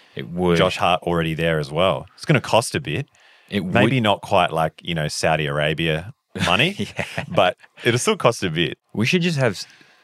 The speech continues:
Speaker 1: okay, when can Saudis just join the N B A?
Speaker 2: Can
Speaker 1: I
Speaker 2: they,
Speaker 1: mean,
Speaker 2: can they buy my Pelicans and, and actually, you know,
Speaker 1: They don't want that
Speaker 2: <laughs> help
Speaker 1: team.
Speaker 2: us
Speaker 1: They,
Speaker 2: out?
Speaker 1: they
Speaker 2: Yeah.
Speaker 1: don't want that team.
Speaker 2: <laughs> I, hey, you never know. People are just desperate to
Speaker 1: Oh,
Speaker 2: get
Speaker 1: they know.
Speaker 2: <laughs>
Speaker 1: They know.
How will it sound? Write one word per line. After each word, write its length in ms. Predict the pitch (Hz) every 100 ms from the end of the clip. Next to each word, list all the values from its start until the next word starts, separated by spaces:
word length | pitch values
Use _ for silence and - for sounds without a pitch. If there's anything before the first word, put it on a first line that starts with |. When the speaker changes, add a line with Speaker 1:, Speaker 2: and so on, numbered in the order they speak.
| _ _ _ -
Speaker 1:
okay, 180 | - -
when 240 | 107 147
can 120 | 165 165
Saudis 440 | - 98 113 107
just 200 | - 92
join 180 | - 92
the 80 | 87
N 120 | 82
B 100 | 73
A? 260 | 71 71 64 _ _ _ _ -
Speaker 2:
Can 120 | 117
Speaker 1:
I 40 |
Speaker 2:
they, 60 | 165 196
Speaker 1:
mean, 120 | 190 _ 131
Speaker 2:
can 100 | 165
they 80 |
buy 200 | 226 98 107
my 140 | 92
Pelicans 580 | - 85 78 - 98 104
and, 220 | 78 67 -
and 260 | 82 76 73
actually, 580 | 82 80 - 76 73 69 _ _ _ _
you 120 | 78
know, 200 | 73 71 78 _ _
Speaker 1:
They 120 | - 92
don't 120 | 85
want 140 | 78
that 180 | 76 -
Speaker 2:
<laughs> 80 | -
help 120 | 135
Speaker 1:
team. 60 | 151
Speaker 2:
us 160 | 147 -
Speaker 1:
They, 80 | 175
Speaker 2:
out? 140 | 170
Speaker 1:
they 60 | -
Speaker 2:
Yeah. 160 | 101
Speaker 1:
don't 120 | 101
want 140 | 87 80
that 160 | - -
team. 200 | - 131 -
Speaker 2:
<laughs> 120 | -
I, 200 | - 117
hey, 240 | 90 113 113
you 120 | 92
never 200 | 107 90
know. 220 | 87 85
People 360 | 78 98 127 85
are 60 |
just 260 | 73 82 -
desperate 340 | 85 - 76
to 80 | -
Speaker 1:
Oh, 80 | 80
Speaker 2:
get 40 | 107
Speaker 1:
they 160 | 139 160
know. 220 | 131 73 - - _ _
Speaker 2:
<laughs> 960 | - - - 196 - 269 233 - - -
Speaker 1:
They 200 | 90 113
know. 180 | 117 78